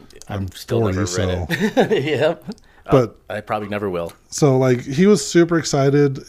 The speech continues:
Speaker 2: He couldn't sleep that night 'cause he was just thinking about, like, what the hell just happened. Like, uh, especially, he's twelve years old at this point. Like, what kid, when you see something like that, even now as adults, like, we see a ghost and we're just like, "Oh, this is cool," and we think about it all night, and then sometimes
Speaker 1: Mm.
Speaker 2: we sleep. Um,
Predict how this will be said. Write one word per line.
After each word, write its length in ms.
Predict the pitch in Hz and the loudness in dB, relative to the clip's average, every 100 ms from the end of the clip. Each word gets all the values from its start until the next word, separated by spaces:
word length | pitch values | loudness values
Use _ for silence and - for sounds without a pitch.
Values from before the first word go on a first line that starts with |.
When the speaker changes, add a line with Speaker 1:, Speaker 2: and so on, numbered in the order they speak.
| 117 | -6
Speaker 2:
He 160 | 139 120 | -2 -2
couldn't 320 | - 165 156 | -2 -2 -2
sleep 240 | - 139 | -2 0
that 120 | 139 | 0
night 220 | 123 123 120 | -2 -4 -2
'cause 100 | 113 | 0
he 80 | |
was 120 | 120 117 | 2 0
just 160 | 110 | -2
thinking 220 | 127 120 | -4 -2
about, 220 | 117 113 101 | -2 -4 -4
like, 160 | 104 | -8
what 200 | 98 113 | -6 -8
the 80 | 110 | -4
hell 160 | 104 110 | -4 -4
just 160 | 104 | -4
happened. 380 | 113 101 101 117 | -6 -6 -6 -6
Like, 160 | 113 107 - - | -4 -6 -12 -12
uh, 60 | 147 143 135 | -6 -6 -6
especially, 360 | 143 - 135 120 | -6 -2 0 0
he's 140 | 127 | -2
twelve 220 | 120 175 165 | 0 2 2
years 120 | 117 | 2
old 140 | 101 | 0
at 60 | 87 | -4
this 100 | 85 | -8
point. 260 | - 104 - _ _ _ _ | -12 -16 -18 _ _ _ _
Like, 180 | 131 104 _ _ _ - | -8 -8 _ _ _ -2
what 200 | 160 - | -2 2
kid, 280 | 170 147 | 2 2
when 80 | 139 | 2
you 80 | 143 | 0
see 160 | - 180 | 2 0
something 220 | 170 135 | 0 -2
like 140 | 120 | -2
that, 180 | 131 139 | -2 0
even 180 | 196 156 | 0 0
now 240 | 123 123 | 0 0
as 120 | 104 | 0
adults, 420 | 101 101 117 92 113 | -2 -2 -2 -2 -6
like, 120 | 95 | -4
we 140 | 107 | -2
see 240 | - 156 123 | 0 2 0
a 100 | 98 | -2
ghost 360 | 107 135 135 | 2 2 2
and 100 | 113 | -2
we're 60 | 117 | -4
just 160 | 104 110 | -4 -4
like, 160 | 95 | -4
"Oh, 200 | 104 135 | -2 0
this 160 | 120 123 | 2 0
is 80 | 107 | -2
cool," 280 | - 147 113 | 0 0 2
and 80 | |
we 60 | 101 | -2
think 140 | 110 107 | -2 -2
about 140 | 104 | -2
it 100 | 101 | -2
all 140 | 98 95 | -4 -4
night, 220 | 92 92 | -6 -8
and 120 | 101 | -8
then 200 | 101 90 | -8 -8
sometimes 400 | - 95 92 87 | -10 -8 -8 -8
Speaker 1:
Mm. 20 | |
Speaker 2:
we 60 | 87 | -10
sleep. 260 | 82 76 - - - - - | -10 -14 -18 -20 -20 -14 -2
Um, 320 | 117 107 | 0 0